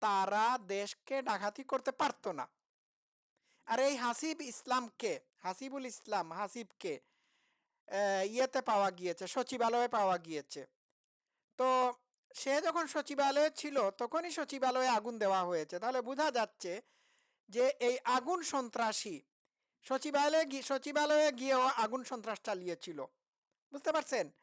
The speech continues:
তো এ-, এখানে তার মা-, মানে স্লোগানে বলেছে, "দিল্লি না ঢাকা, ঢাকা, ঢাকা।" ওকে, দিল্লির প্রতি যদি বা ভারতের প্রতি যদি এতই আক্রোশ থেকে থাকে, তাহলে ভারতের,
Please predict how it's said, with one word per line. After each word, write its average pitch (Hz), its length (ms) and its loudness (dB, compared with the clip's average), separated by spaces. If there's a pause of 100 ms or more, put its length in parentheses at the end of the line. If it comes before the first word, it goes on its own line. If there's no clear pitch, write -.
(720)
তো 262 40 -2
এ-, 262 420 -2
এখানে 311 340 -2
তার 277 300 2
মা-, 240 200 -4
মানে 240 240 -2
স্লোগানে 247 440 -2
বলেছে, 269 360 0
"দিল্লি 254 400 -6
না 294 180 2
ঢাকা, 247 460 0
ঢাকা, 196 420 -2
ঢাকা।" 156 400 -6 (360)
ওকে, 196 280 -2 (1160)
দিল্লির 320 420 0
প্রতি 247 380 -2
যদি 190 380 0
বা 220 160 2
ভারতের 285 520 2
প্রতি 254 260 -4
যদি 233 240 -2
এতই 339 300 0
আক্রোশ 294 360 0
থেকে 285 300 -2
থাকে, 254 300 -4
তাহলে 247 240 0
ভারতের, 254 580 2